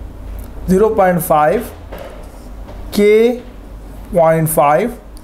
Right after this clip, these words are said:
and is equal to R. Again, the further solve and for the final step, so zero point five P L zero point five is equal to R K. So we can say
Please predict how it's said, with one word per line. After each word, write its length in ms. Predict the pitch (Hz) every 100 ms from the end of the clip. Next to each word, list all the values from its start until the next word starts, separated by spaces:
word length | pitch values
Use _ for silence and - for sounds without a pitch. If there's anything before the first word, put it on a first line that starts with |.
| - - -
and 300 | 165 185 180
is 160 | 180 170
equal 280 | 170 170
to 100 | 156 -
R. 340 | 131 123 117 113 - - - - - - - -
Again, 380 | 156 214 254
the 60 | 247
further 360 | - 208 190 247
solve 380 | 247 220 214 202
and 180 | 190
for 220 | 175 202 190
the 80 |
final 380 | 190 180 185 233
step, 500 | 226 - 196 214 - - - -
so 220 | - 190
zero 360 | 156 190 240
point 320 | 247 220 226 226
five 540 | - 180 - - - - - - - - - - - -
P 400 | 190 185 247 339 - - - - - - - - - - - - -
L 320 | 170 196 240 233
zero 260 | 208 220
point 340 | 220 214 196 180
five 480 | 180 156 214 - - - - - - - - - - -
is 160 | 175 170
equal 260 | 190 214
to 200 | 208 226 - -
R 500 | 165 170 185 220 - - -
K. 280 | - 165 131 - - - - -
So 240 | - 247
we 100 | 233
can 220 | 240 277 254
say 500 | - 254 180 214